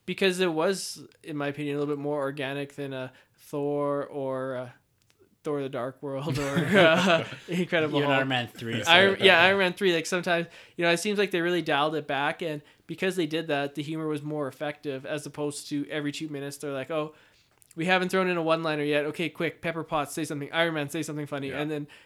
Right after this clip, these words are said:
Speaker 1: you just kinda gets drowned out. But this one here, they kept the lines to the correct people and at the correct times, I thought.
Speaker 2: Yeah, they didn't undercut any of the ritual battles with humor,
Speaker 3: Yeah.
Speaker 2: which is
Speaker 1: Mm-hmm.
Speaker 2: something they could have
Speaker 3: Yeah,
Speaker 2: done.
Speaker 3: yeah.
Speaker 1: Yeah.
Speaker 2: You know,
Speaker 3: And,
Speaker 2: they
Speaker 3: and, and even when the sister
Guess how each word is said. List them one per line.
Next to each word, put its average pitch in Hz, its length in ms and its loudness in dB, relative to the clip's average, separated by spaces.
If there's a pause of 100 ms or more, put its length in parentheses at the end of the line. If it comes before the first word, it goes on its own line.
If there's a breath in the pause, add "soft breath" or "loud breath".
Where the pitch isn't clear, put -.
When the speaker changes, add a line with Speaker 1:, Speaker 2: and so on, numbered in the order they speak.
(140)
Speaker 1:
you 160 140 -2
just 160 280 -2
kinda 156 200 -4
gets 147 180 -4
drowned 143 300 -4
out. 143 160 -2
But 139 120 -6
this 165 200 -6
one 147 140 -6
here, 143 280 -6 (220 soft breath)
they 156 80 -8
kept 151 240 -6
the 151 100 0
lines 143 640 -6 (800)
to 165 140 -2
the 151 200 -2 (180)
correct 165 260 -4
people 190 320 -2
and 151 220 -2
at 151 160 -8
the 165 60 -10
correct 156 240 -10
times, 151 300 -10
I 127 60 -8
thought. 139 80 -8
Speaker 2:
Yeah, 135 360 -2
they 143 80 -4
didn't 202 220 0
undercut 175 480 -2
any 143 160 2
of 135 40 -2
the 127 100 -4
ritual 127 340 -4
battles 107 540 -6 (140)
with 120 300 -8
humor, 110 340 -10 (120)
Speaker 3:
Yeah. 113 140 2
Speaker 2:
which - 100 -2
is 147 80 0
Speaker 1:
Mm-hmm. - 20 -2
Speaker 2:
something 156 300 4
they 139 100 0
could 147 400 0
have 123 260 0
Speaker 3:
Yeah, 110 140 -2
Speaker 2:
done. 104 380 0
Speaker 3:
yeah. 110 180 0
Speaker 1:
Yeah. 139 140 -2
Speaker 2:
You 127 40 -4
know, 135 100 2
Speaker 3:
And, 143 100 2
Speaker 2:
they 151 80 6
Speaker 3:
and, 147 100 2
and 143 100 0
even 143 220 0
when 139 100 -2
the 113 60 -4
sister 113 460 -4